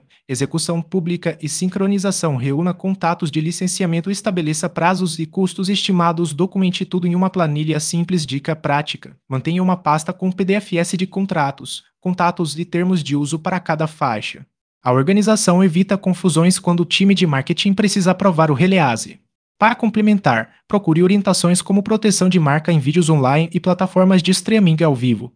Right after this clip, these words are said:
Proteção de marca em vídeos online e plataformas de streaming ao vivo. Verificação de titulares e gravações. Você precisa confirmar quem detém cada direito e qual gravação está sendo usada. A titularidade pode envolver compositor,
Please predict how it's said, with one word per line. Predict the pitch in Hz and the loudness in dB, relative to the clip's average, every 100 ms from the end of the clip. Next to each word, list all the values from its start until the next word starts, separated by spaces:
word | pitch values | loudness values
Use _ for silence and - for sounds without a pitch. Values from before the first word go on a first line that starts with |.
| _ - | _ -2
Proteção | 190 196 - 180 | 0 0 2 2
de | 180 | 2
marca | 151 160 160 | 2 0 0
em | 151 | 0
vídeos | 131 165 151 | 0 0 2
online | 147 127 147 160 | 2 2 2 0
e | 175 | -2
plataformas | 175 170 185 190 185 185 | -2 0 0 2 4 4
de | 160 | 2
streaming | 190 214 220 170 147 | 0 2 2 4 4
ao | 147 | 2
vivo. | 127 139 123 87 - _ _ - | 0 0 0 -2 -12 _ _ -10
Verificação | 127 202 233 - 185 | -8 -4 -4 -2 -2
de | 180 | -2
titulares | - 233 214 147 147 135 | -4 -4 -2 -2 -2 -4
e | |
gravações. | 131 160 180 180 170 160 | -2 0 0 -2 -4 -4
Você | 135 151 202 | -4 -4 -4
precisa | 226 220 190 196 | -4 -2 -4 -4
confirmar | 214 196 190 165 165 | -4 -2 0 0 -2
quem | 170 170 | -2 -2
detém | 170 190 196 | -2 -2 0
cada | 160 147 | 0 0
direito | 151 156 156 165 185 - | -2 0 0 -2 -6 -6
e | 185 | -4
qual | 202 190 | -2 0
gravação | 180 196 190 202 208 | 0 0 -2 -2 -2
está | - 165 | -2 -4
sendo | - 160 | -4 -4
usada. | 147 139 131 107 95 - _ _ _ | -4 -2 -4 -4 -10 -20 _ _ _
A | 147 | -2
titularidade | - 185 170 175 156 156 156 | 0 0 2 2 2 2 2
pode | 175 180 180 | 0 0 2
envolver | 160 165 156 170 | 2 2 2 2
compositor, | 196 202 202 202 196 139 135 | 0 0 0 0 0 0 -2